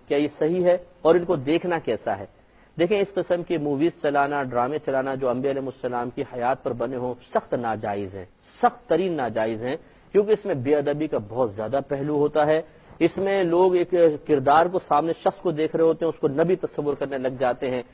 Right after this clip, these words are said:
छोटे छोटे बच्चे देखते हैं तो एक नबी का तस्वुर उस शख्स की शक्ल में जहन में आ जाता है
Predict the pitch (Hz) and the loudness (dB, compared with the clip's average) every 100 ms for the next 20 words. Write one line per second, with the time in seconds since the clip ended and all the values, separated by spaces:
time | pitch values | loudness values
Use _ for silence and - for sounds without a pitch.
0 | - _ - 170 180 175 143 156 - 175 | -20 _ 2 2 4 2 2 0 0 0
1 | 165 151 165 156 156 151 135 156 180 220 | 0 -2 -2 -2 -2 -4 0 0 0 0
2 | 196 185 - 160 165 170 - 165 - 151 | 0 0 -2 -2 0 -2 -4 -8 -6 -4
3 | - 156 165 156 123 127 135 123 117 123 | -2 0 0 -2 -4 -4 -2 -2 0 -2
4 | 127 117 | 0 -2